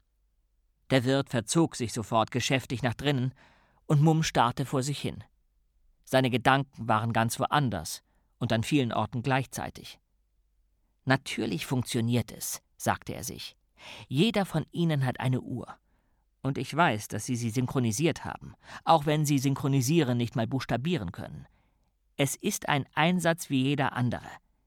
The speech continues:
Ich habe die meisten von ihnen ausgebildet. Und ich denke mir, dass sie wissen, was sie zu antworten haben, wenn jemand zu ihnen sagt, ‚Weißt du, wer ich bin?‘ Nämlich, ‚Ja, und du bist festgenommen.‘“ Er musste bei dem Gedanken lächeln,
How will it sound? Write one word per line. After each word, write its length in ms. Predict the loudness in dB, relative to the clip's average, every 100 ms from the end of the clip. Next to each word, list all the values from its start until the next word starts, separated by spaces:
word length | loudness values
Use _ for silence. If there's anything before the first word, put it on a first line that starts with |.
| _ _ _ _
Ich 160 | -2 2
habe 120 | 2
die 80 | 4
meisten 340 | 4 2 -2
von 160 | -4 -2
ihnen 200 | -4 0
ausgebildet. 800 | 0 0 -2 -10 -16 -20 -20 -20 _ _ _ _
Und 140 | -4 -2
ich 120 | 2
denke 280 | 2 4 4
mir, 240 | 4 4 2 -10 -8
dass 140 | -4
sie 140 | 0 4
wissen, 440 | 2 2 -4 -4
was 120 | -6
sie 100 | -6
zu 160 | -4 0
antworten 520 | 0 2 2 2 2
haben, 240 | 4 4
wenn 140 | 2 0
jemand 260 | 2 0
zu 80 | -2
ihnen 220 | -2 0
sagt, 300 | 4 4 4 -6 _ _ _
‚Weißt 340 | 6 6 6 0
du, 120 | 4
wer 180 | 4 4
ich 140 | 2
bin?‘ 280 | 4 4 2 -4 _ _ _ -6
Nämlich, 480 | -2 0 0 -2 -8 _ _ 2
‚Ja, 340 | 6 8 8
und 220 | 4 2
du 80 | 2
bist 180 | 2 4
festgenommen.‘“ 580 | 2 2 -2 -4 -4 -10 _ _ _ _ _ -20 -20 -8 2
Er 120 | 4
musste 320 | 4 2 0
bei 160 | 2 2
dem 160 | 0
Gedanken 460 | -2 -2 -4 -2 0
lächeln, 500 | 2 2 2 2